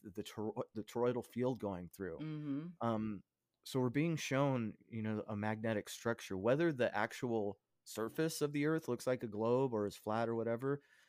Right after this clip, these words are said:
Speaker 1: they're at least showing us that torus.
Speaker 2: Mm-hmm.
Speaker 1: You know what I mean? So, so they, i-, in their opinion, I'm sure it's, it's all the information they have to give us,
Speaker 2: And it's
Speaker 1: you
Speaker 2: the
Speaker 1: know?
Speaker 2: same torus that our energy fields do around our bodies.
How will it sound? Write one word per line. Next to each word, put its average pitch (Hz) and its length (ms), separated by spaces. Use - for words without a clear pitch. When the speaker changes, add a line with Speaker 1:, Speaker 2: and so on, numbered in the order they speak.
Speaker 1:
they're 127 220
at 123 120
least 165 220
showing 135 320
us 110 140
that - 220
torus. - 520
Speaker 2:
Mm-hmm. 165 340
Speaker 1:
You 131 100
know 131 80
what 123 100
I 123 60
mean? 143 220
So, 139 300
so 139 160
they, 160 200
i-, 139 340
in 135 180
their 151 160
opinion, 123 400
I'm 113 120
sure 117 340
it's, 110 240
it's 135 140
all 160 120
the 160 100
information 117 520
they 95 80
have 101 240
to 87 80
give - 180
us, - 300
Speaker 2:
And 185 100
it's 208 120
Speaker 1:
you - 20
Speaker 2:
the 214 120
Speaker 1:
know? - 0
Speaker 2:
same 208 320
torus 196 480
that 185 140
our 165 120
energy 160 380
fields 147 360
do 147 180
around 139 340
our 131 140
bodies. 131 580